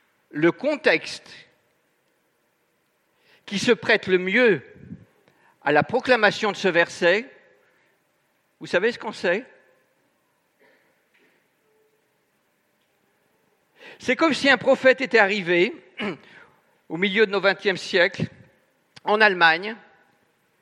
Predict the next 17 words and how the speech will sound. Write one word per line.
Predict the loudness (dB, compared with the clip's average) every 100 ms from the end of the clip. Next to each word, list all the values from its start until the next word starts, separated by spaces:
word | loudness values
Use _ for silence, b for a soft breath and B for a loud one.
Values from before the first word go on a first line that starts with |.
| b b b
dans | -2 2
les | 2 2
années | 0 -2
dix-neuf | -4 -4 -4
cent | -2 -8
trente, | -4 -2 -2 -6 -20 _ _ _ _ _ _ _ _ _ _ _ _ _ _ _ _ _
et | -14
avait | -12
dit | -12 -14
cela. | -16 -16 -16 -18 _ _ _ _ _ _ _ _ _ _ _ _ _ _ _ _ _ _ _ _ _ _ _ _ _ _ _ _ _ B B B B -4
<clears throat> | -2 0
Et | -4
cette | 0 -2 2
parole | 2 4 2 2 -6 -12 b b b b b _ _
serait | -6 -4 0 0
restée | 0 -2 -6 -2 -2 -2 -8 _ _ _ _ _ _ _ _ _ _ _ _ _ _ _ _ -18
lue | -12 -2 0 0